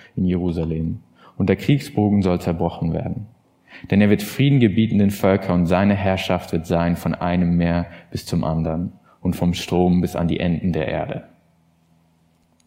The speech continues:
Sacharja beschreibt also einen König, einen ganz besonderen König, einen ganz besonderen Herrscher.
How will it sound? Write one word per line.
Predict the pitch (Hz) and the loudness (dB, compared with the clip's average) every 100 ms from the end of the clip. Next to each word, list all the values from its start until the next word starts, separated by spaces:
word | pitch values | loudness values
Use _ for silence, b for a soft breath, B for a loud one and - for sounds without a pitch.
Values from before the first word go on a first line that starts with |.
| _ _ _ _ B B B | _ _ _ _ B B B
Sacharja | - 101 - 120 123 | -6 -4 0 2 4
beschreibt | 104 104 113 95 | 2 0 0 0
also | 98 104 | 0 0
einen | 92 92 | 0 -2
König, | - 120 110 80 82 - | -2 0 0 0 -4 -2
einen | 92 98 | 2 4
ganz | 107 107 | 4 2
besonderen | - 87 107 113 101 85 85 | 0 2 4 4 2 0 -4
König, | - 73 85 - - | -6 -4 -6 -8 -4
einen | 90 | 0
ganz | 92 95 - | 2 2 0
besonderen | 92 95 95 95 | 0 2 2 0
Herrscher. | 92 - 104 - - - | -2 -4 -4 -6 -10 -12